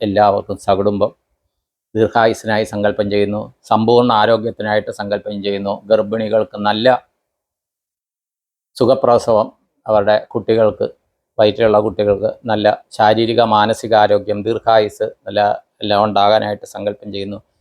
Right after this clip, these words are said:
സൽസന്താനങ്ങൾക്കായി സങ്കല്പം ചെയ്യുന്നു. സൽസന്താനങ്ങൾക്ക് നല്ല വിദ്യാഭ്യാസം കിട്ടി, വി-, ഉന്നത വിജയം നേടി, അവർ ആഗ്രഹിക്കുന്ന രീതിയിലുള്ള ഏഹ്, വരുമാന മാർഗത്തിൽ വ്യാപൃതരായ അവർക്ക് ഉത്തമരായ ജീവിത പങ്കാളി ലഭിച്ച്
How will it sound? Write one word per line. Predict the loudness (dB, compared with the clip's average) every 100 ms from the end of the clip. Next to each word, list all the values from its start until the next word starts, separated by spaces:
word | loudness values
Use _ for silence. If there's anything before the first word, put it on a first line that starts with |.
| _ -6
സൽസന്താനങ്ങൾക്കായി | 0 0 0 -2 0 -2 -6 -6 -4 -4
സങ്കല്പം | -6 -12 -8 -10 -10
ചെയ്യുന്നു. | -10 -10 -10
സൽസന്താനങ്ങൾക്ക് | -10 -8 -2 -2 -2 -4 -6 -6
നല്ല | -4 -6
വിദ്യാഭ്യാസം | -6 -2 0 0 -4 -4 -14
കിട്ടി, | -16 -20 -20 _ _ _ _ _ -2
വി-, | -2 0
ഉന്നത | 2 4 4
വിജയം | 2 2 2 2
നേടി, | 0 -2 -4
അവർ | 0 0 0 -6 _ _ -2
ആഗ്രഹിക്കുന്ന | 0 2 2 2 2 0 0
രീതിയിലുള്ള | 0 -2 -2 -2 2 2 0 _ _ _ -20 -10 2
ഏഹ്, | 4 6 4 2 0 0
വരുമാന | 2 2 2 2
മാർഗത്തിൽ | 2 0 2 -2 -2 -8
വ്യാപൃതരായ | -2 0 0 -2 -2 2 4
അവർക്ക് | 4 0 -4
ഉത്തമരായ | -2 2 4 4 2
ജീവിത | -2 -4 -4
പങ്കാളി | -4 0 0 0
ലഭിച്ച് | -4 -6 -10